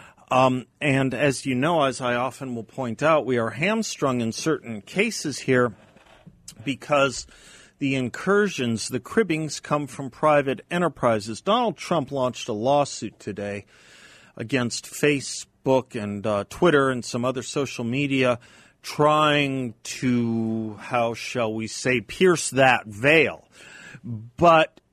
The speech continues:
in the meantime, let's be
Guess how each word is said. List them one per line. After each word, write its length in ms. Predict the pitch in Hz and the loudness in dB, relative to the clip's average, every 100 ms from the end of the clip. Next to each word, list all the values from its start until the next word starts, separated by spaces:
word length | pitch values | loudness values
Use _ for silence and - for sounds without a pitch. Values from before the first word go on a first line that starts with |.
| _ | _
in 180 | 175 170 | 0 2
the 140 | 156 | 2
meantime, 1040 | 156 165 233 277 240 - 123 110 107 107 113 - | 2 2 2 2 0 -2 0 2 2 0 -4 -6
let's 440 | 131 165 175 - | 0 0 0 -6
be 500 | - 117 131 139 135 | -10 -6 -2 0 0